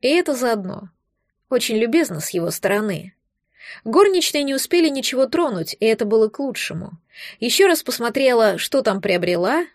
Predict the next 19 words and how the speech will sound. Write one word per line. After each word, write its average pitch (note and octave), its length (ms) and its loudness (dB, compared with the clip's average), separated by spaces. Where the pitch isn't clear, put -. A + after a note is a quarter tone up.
заодно C#4 360 0
достала C4 400 2
из A3+ 140 0
сумки A#3 280 -4
шкатулку, A#3+ 580 0
которая A3+ 500 0
призывно C4+ 420 2
мерцала, B3+ 520 2
указывая A#3+ 500 0
на G3+ 100 -2
наличие G#3 480 -2
нового G3 320 -4
сообщения. - 840 -4
Сердце E4+ 440 0
забилось C4 460 0
в - 20 -20
предчувствии, A3+ 640 -2
словно G#3 440 -2
там, G#3 420 -6